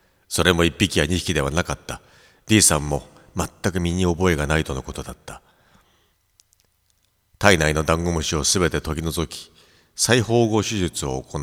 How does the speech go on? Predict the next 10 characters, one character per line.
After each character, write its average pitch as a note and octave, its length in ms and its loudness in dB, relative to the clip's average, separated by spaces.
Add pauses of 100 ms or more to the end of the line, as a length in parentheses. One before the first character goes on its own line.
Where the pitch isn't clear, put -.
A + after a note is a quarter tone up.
(100)
い、 C2+ 180 -8 (240)
背 - 120 -8
中 D2+ 220 -8
の C#2 120 -8
傷 C#2+ 240 -8
口 - 260 -10
を B1 160 -12
塞 - 280 -8
い - 20 -16
だ。 - 180 -20